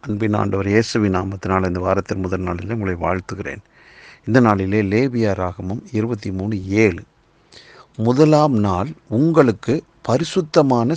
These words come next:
சபை கூடுதல், அதிலே சாதாரணமான யாதொரு வேலையையும் செய்ய வேண்டாம்."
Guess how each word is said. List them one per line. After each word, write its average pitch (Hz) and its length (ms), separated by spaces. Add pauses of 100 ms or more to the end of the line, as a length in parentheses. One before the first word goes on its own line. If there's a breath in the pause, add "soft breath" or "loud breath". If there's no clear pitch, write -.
சபை 127 380 (180)
கூடுதல், 101 400 (540 soft breath)
அதிலே 101 420 (360)
சாதாரணமான 113 1040 (260)
யாதொரு 156 580
வேலையையும் 117 580
செய்ய 104 420
வேண்டாம்." 98 380